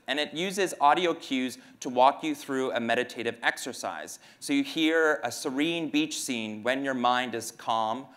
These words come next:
or you'll hear the beginnings of a storm when your mind is active. Muse is quantifying your mental self, and it's adding it to that data mirror.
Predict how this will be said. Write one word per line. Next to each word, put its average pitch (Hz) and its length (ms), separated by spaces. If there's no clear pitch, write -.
or 170 200
you'll 180 160
hear 165 240
the 151 100
beginnings 139 760
of 117 100
a 120 60
storm 120 680
when 127 220
your 127 80
mind 110 340
is 110 200
active. 101 520
Muse 165 640
is 143 200
quantifying 160 880
your 131 80
mental 143 380
self, 120 340
and 127 80
it's 120 220
adding 147 400
it 120 180
to - 100
that 113 400
data 120 320
mirror. 90 320